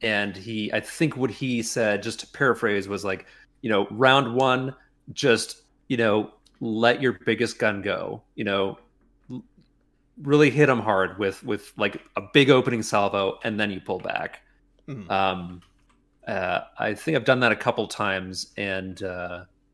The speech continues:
Speaker 1: and when was the last time that I had it? It may have been the, uh, the Gibbering Dragon,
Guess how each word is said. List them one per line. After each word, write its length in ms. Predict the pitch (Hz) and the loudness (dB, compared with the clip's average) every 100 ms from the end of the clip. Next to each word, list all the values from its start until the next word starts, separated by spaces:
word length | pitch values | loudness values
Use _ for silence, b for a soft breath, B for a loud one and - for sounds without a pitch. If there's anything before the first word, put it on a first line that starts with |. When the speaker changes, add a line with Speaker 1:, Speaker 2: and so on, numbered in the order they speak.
| _ _ | _ _
Speaker 1:
and 360 | 104 92 95 - _ _ _ _ _ _ - | -8 -8 -10 -18 _ _ _ _ _ _ -12
when 180 | 123 190 | -8 -6
was 140 | 196 | -4
the 80 | 160 | -2
last 340 | 135 127 - | -2 -2 -6
time 180 | 131 110 | -8 -6
that 100 | 107 | -6
I 140 | 98 - | -8 -4
had 180 | 98 95 | -4 -4
it? 60 | - | -8
It 120 | 117 | -2
may 160 | 135 | 2
have 180 | 135 113 | 4 4
been 320 | 123 117 113 101 | 4 4 2 -4
the, 260 | 107 101 | -4 -2
uh, 240 | 95 92 87 | -2 -4 -4
the 140 | 107 | -6
Gibbering 460 | 101 127 123 110 101 | 0 2 2 0 0
Dragon, 560 | 104 98 101 95 87 | 0 2 0 -4 -10